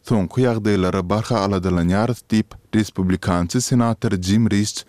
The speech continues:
we demokrat senator Jenny Shahin ýigirmi dokuzynjy ýanwarda çap edilen hatynda bellediler.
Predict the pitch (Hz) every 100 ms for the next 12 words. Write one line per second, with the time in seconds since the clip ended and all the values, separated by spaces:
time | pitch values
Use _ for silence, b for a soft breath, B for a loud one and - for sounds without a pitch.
0 | - 104 90 90 85 110 123 - 120 113
1 | 110 113 92 90 117 127 104 110 98 92
2 | 104 101 - - 110 101 98 - 104 92
3 | 90 85 127 127 120 110 101 - 107 -
4 | 104 95 98 - - 123 107 87 90 87
5 | 87 87 87 87